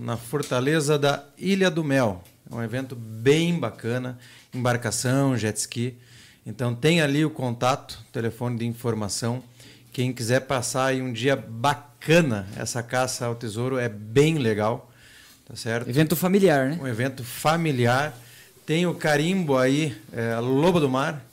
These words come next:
Speaker 1: como todo o evento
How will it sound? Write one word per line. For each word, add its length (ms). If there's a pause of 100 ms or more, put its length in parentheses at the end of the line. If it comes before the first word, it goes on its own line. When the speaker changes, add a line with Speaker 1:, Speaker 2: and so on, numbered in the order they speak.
(160)
Speaker 1:
como 340 (300)
todo 480 (220)
o 140
evento 600